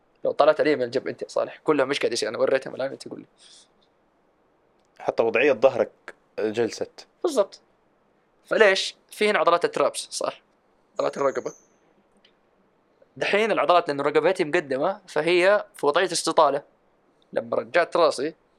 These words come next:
Speaker 1: صارت في وضعيتها العادية. انقباض أو وضعيتها العادية، حتى مو انقباض كامل. فع-، فلما صار هذا الشيء،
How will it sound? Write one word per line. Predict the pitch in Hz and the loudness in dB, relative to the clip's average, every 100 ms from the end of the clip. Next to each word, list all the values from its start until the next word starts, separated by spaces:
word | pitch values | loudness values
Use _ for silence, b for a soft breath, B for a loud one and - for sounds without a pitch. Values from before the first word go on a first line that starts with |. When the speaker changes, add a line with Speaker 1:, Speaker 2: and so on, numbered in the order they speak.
| _ | _
Speaker 1:
صارت | - 143 131 | -4 -2 -2
في | - 110 | -6 -6
وضعيتها | 117 135 135 | -2 -2 -2
العادية. | 147 147 156 135 - _ _ _ _ _ _ - | -2 0 0 -2 -6 _ _ _ _ _ _ -16
انقباض | 120 139 127 139 - - - - | -8 -2 2 2 0 -18 -10 -4
أو | 131 120 | -2 -2
وضعيتها | 127 151 127 | -2 -2 -2
العادية، | 131 139 | -2 -4
حتى | - - | -8 -8
مو | 135 | -8
انقباض | 127 120 127 | -6 -4 -4
كامل. | - 131 - - _ _ _ _ _ _ _ _ _ _ _ _ _ _ _ _ _ | -4 -8 -8 -12 _ _ _ _ _ _ _ _ _ _ _ _ _ _ _ _ _
فع-، | - - - - - | -2 0 -2 -6 -16
فلما | - - 131 - 135 175 196 | -6 0 0 0 0 2 2
صار | 190 190 | 2 2
هذا | 190 | 2
الشيء، | 160 151 220 | 2 0 -2